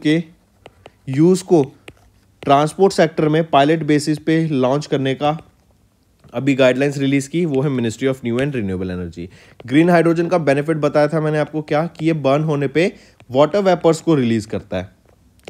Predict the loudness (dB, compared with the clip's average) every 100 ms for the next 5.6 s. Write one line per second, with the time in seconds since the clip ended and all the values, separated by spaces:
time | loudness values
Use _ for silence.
0 | -14 -12 -2 0 2 4 6 6 4 2
1 | 2 2 2 -2 -2 -2 0 0 2 -2
2 | -4 -16 -20 _ -20 -4 -4 2 2 2
3 | 0 0 0 -2 -4 -2 0 -2 0 0
4 | 0 -2 -4 -4 -4 -4 -2 0 -2 -2
5 | -6 -2 -2 0 -2